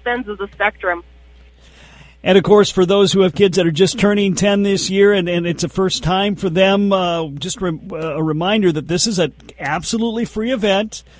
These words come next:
Speaker 2: Uh, we got great guides from all over the Bemidji area, and the kids get to go fishing on any number of lakes. It's not like everybody's on one pontoon or on a dock.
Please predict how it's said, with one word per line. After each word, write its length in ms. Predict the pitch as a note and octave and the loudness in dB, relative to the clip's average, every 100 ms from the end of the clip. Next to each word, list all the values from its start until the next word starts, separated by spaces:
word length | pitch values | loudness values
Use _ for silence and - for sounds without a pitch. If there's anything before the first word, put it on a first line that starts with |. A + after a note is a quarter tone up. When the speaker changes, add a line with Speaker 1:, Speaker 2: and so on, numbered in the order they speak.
| - - | -20 -8
Speaker 2:
Uh, 180 | D3 D#3 | 0 2
we 80 | D#3 | 2
got 240 | D#3+ D3+ | 0 -4
great 360 | A#2 D3+ G3 A3 - | -2 0 0 -2 -2
guides 600 | F3+ F3+ F#3+ A3 A3 - | 0 2 0 -2 -4 -4
from 200 | F3+ E3 | -2 -4
all 480 | - D#3+ F3+ G3+ G3 | 0 0 0 0 0
over 180 | F#3 F#3+ | 2 0
the 100 | E3+ | 2
Bemidji 480 | E3 F3 D#3 G3+ D3 | 2 2 0 -4 -4
area, 400 | E3+ F#3+ G3 A#3 A3+ | -2 -2 -2 -2 -4
and 260 | D#3+ D3+ C#3 | -4 -4 -4
the 60 | C#3 | -2
kids 240 | G3+ E3+ | -2 0
get 160 | F#3+ - | -4 -4
to 40 | |
go 160 | D#3 E3+ | -2 -2
fishing 640 | - F#3+ - G3 G3 F3 | 0 0 2 0 0 -2
on 180 | D#3+ D#3 | -4 -4
any 320 | - G#3 C#4+ | -2 0 0
number 420 | B3 G#3 A3 G#3+ G3+ | 2 2 2 4 2
of 140 | E3 | 2
lakes. 400 | F#3+ G#3+ C#3+ - | 0 0 -4 -8
It's 200 | C#3+ - | -8 -6
not 160 | F3 F#3 | -4 0
like 240 | F#3 E3 | -2 -2
everybody's 440 | E3+ F#3+ F#3+ F#3 | 0 0 0 -2
on 160 | E3+ D#3+ | -2 -2
one 220 | E3 F#3 | 0 -2
pontoon 580 | - F#3 F3+ F#3 F#3+ G3 | 0 -2 -2 -4 -4 -2
or 120 | F3 | 0
on 120 | D#3 | 0
a 60 | D3+ | -4
dock. 480 | C3+ E3 F3+ G3+ | -2 0 0 -2